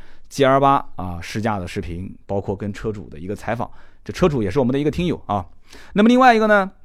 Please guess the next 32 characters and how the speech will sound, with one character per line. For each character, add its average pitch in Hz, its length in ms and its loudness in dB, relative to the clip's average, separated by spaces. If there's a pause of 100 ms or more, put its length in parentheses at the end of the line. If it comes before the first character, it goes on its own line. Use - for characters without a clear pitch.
(120)
大 151 80 6
家 165 160 6
可 - 100 -4
以 139 80 4
关 151 240 4
注 151 120 2
我 104 80 0
们 92 100 -4
的 101 80 0
微 127 100 0
信 127 200 0
号 117 100 0
“百 87 140 -4
车 117 100 -2
全 113 140 -2
说”， 117 180 -2
所 139 400 4
有 202 100 2
的 123 60 0
这 117 100 -4
些 120 100 -2
内 123 120 -2
容 101 180 -2
我 101 120 0
们 98 140 -2
都 208 220 8
会 190 140 6
在 127 140 2
微 147 280 2
信 147 220 -4
号 127 180 4
上 110 180 0